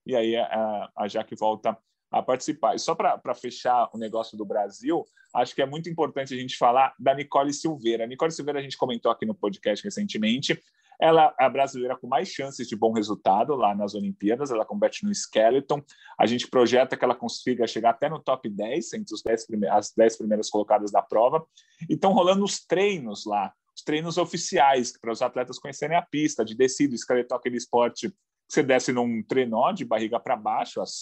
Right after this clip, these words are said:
mais de cento e vinte quilômetros por hora, na pista de gelo.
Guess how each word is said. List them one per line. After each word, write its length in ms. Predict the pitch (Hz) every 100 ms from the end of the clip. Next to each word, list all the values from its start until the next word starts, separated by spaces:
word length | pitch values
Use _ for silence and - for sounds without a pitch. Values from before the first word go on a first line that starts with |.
| -
mais 260 | 104 117 131
de 80 | 107
cento 280 | 120 113
e 40 | 104
vinte 220 | 110 -
quilômetros 360 | 110 107 113 -
por 180 | 139
hora, 300 | 117 120 147 - _ _ -
na 160 | 196 190
pista 640 | - 165 180 185 - 185 180
de 220 | 147 202
gelo. 460 | 185 165 156 104